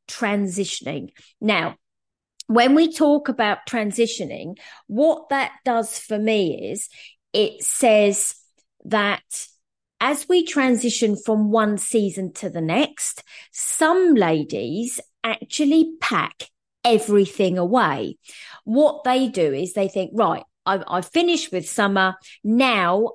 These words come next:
I'm going to go on to autumn, winter. So I'm gonna pack away spring, so kind of my summer stuff,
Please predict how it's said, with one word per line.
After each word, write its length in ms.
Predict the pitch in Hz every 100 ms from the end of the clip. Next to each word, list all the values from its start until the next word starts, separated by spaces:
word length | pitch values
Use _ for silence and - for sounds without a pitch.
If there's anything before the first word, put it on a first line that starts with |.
| -
I'm 240 | 208 202
going 380 | 196 196 190 185
to 440 | - 196 185 185 185
go 260 | 269 277 262
on 240 | 214 202
to 520 | - 208 185 180 180 -
autumn, 340 | 180 180 185
winter. 320 | 180 180 - 170
So 120 | 190
I'm 60 |
gonna 140 | 180 160
pack 320 | - 311 -
away 240 | 214 180
spring, 540 | 165 - 190 180 160 - -
so 200 | - 190
kind 180 | 175 196
of 60 | 165
my 100 | 190
summer 300 | - 277 190
stuff, 460 | - 110 110 -